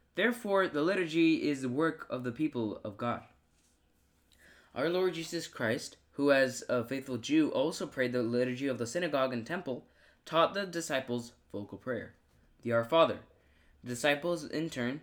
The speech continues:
taught the church to gather each day to pray the Psalms at the traditional hours of Jewish prayer. From this tradition, the church has evolved her liturgy, the prayers she recites with the assembled faithful, the Mass,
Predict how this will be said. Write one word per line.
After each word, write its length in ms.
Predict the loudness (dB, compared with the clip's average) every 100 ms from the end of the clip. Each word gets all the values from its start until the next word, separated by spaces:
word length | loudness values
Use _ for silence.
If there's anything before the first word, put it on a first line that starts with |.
| _
taught 300 | -4 -2 -2
the 80 | -4
church 480 | -6 -6 -6 -12 -12
to 100 | -10
gather 500 | -6 0 2 2 0
each 320 | -4 -6 -6
day 280 | -2 0 0
to 120 | -4 -14
pray 320 | -4 0 0
the 140 | 0 -4
Psalms 420 | -4 -2 -2 -4
at 80 | -6
the 60 |
traditional 520 | -12 -8 -6 -6 -8 -4
hours 360 | -4 -4 -4
of 120 | -10
Jewish 320 | -12 -10 -10 -8
prayer. 300 | -6 -6 -10 _ _ _ _ _ _ _ _ _ -12
From 260 | -4 -2 0
this 340 | -2 -6 -16 _
tradition, 640 | -8 -4 -4 -4 -4 -4 -6
the 140 | -8
church 280 | -6 -6 -4
has 140 | -6
evolved 340 | 0 2 2 2
her 100 | -2
liturgy, 500 | 0 0 -2 -6 -8 _ _
the 80 | -14
prayers 580 | -8 0 2 2 -2 -8 _
she 160 | -8 -4
recites 600 | -2 0 0 0 -4 -14
with 100 | -8
the 80 | -6
assembled 540 | -4 -2 -2 -2 -4
faithful, 420 | -6 -8 -8 -16 -18 _ _ _
the 60 | -2
Mass, 420 | 0 0 -4 -16